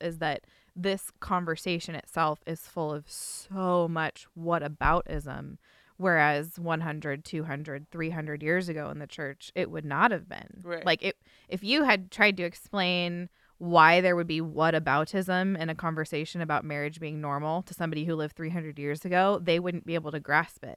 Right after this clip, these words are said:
Speaker 1: They
Speaker 2: Right.
Speaker 1: would be like, "Of course marriage is normal. It's
Speaker 2: Right.
Speaker 1: what you do."
Speaker 2: Right.
Speaker 1: And it, we don't live in a time when that's a given anymore.
Speaker 2: Right.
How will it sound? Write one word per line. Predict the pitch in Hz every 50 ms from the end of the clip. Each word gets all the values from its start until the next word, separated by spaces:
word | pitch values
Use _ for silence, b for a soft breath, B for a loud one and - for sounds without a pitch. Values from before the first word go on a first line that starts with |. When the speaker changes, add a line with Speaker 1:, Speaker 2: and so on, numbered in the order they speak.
| -
Speaker 1:
They | - 190 175
Speaker 2:
Right. | 170
Speaker 1:
would | 175 170
be | 165 175
like, | 170 160 160 - -
"Of | 175 -
course | - - - 220 226 208 - -
marriage | - 156 139 139 131 131 151 151
is | 147 139 135 147 - - _ _ _ _ _ _ _ _ _ _ _ _ _ _ _ -
normal. | 175 175 170 165 160 147 127 120 120 - 151
It's | 165 202
Speaker 2:
Right. | 208 175 156 -
Speaker 1:
what | 175 180 170 - - _ _ _
you | - 185 180 175 170 160 160 160 170 165 - _ 165 160
do." | 151 180 208 226 208 180 107 101 123 - - 180
Speaker 2:
Right. | 185 185 170 127 90 - _ -
Speaker 1:
And | 208 208 202
it, | 196 180 - -
we | 190 196 214
don't | 185 202 202 208 -
live | 185 196 190
in | 196 190
a | 185 180
time | 180 - 214 202 202 202 202
when | 202 196 190
that's | 175 185 185 -
a | 202
given | 190 170 170 175 202 320 349 220
anymore. | 120 117 - 78 - - - - -
Speaker 2:
Right. | 185 170 - -